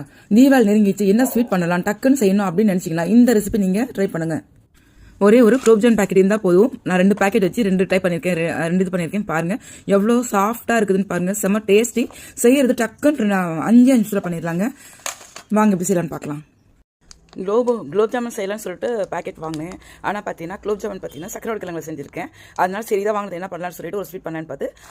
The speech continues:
ஒரு பாக்கெட் எடுத்துக்கிட்டேன். இந்த ஒரு பாக்கெட் மாவுக்கு பாத்தீங்கன்னா, முக்கால் கப்பு சர்க்கரை, அதாவது நூத்தம்பது கிராம் சர்க்கரைக்கு அரை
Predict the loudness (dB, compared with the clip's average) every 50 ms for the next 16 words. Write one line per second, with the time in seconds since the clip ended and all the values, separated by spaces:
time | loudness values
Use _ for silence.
0 | -20 _ _ -6 -6 -6 -8 -10 -10 -10 -12 -12 -14 -14 -12 -12 -10 -10 -8 -4
1 | -2 0 2 0 0 -2 -6 -8 -8 -10 -10 -10 -10 -10 -10 -10 -14 -14 -14 -14
2 | -12 -14 -12 -14 -14 -16 _ _ -20 _ _ _ _ _ _ _ _ _ _ -16
3 | -16 -14 -8 -6 -8 -6 -6 -8 -10 -10 -10 -12 -10 -10 -10 -8 -6 -6 -6 -6
4 | -6 -6 -4 -2 -2 -2 -2 -4 -6 -6 -6 -6 -6 -6 -6 -8 -8 -8 -10 -10
5 | -8 -8 -8 -8 -6 -8 -8 -8 -8 -10 -10 -8 -8 -8 -8 -8 -14 _ _ _
6 | _ _ -20 _ _ _ _ _ _ _ _ _ _ _ _ _ _ _ _ -20
7 | _ _ _ _ _ _ _ _ -8 -4 -2 -2 -2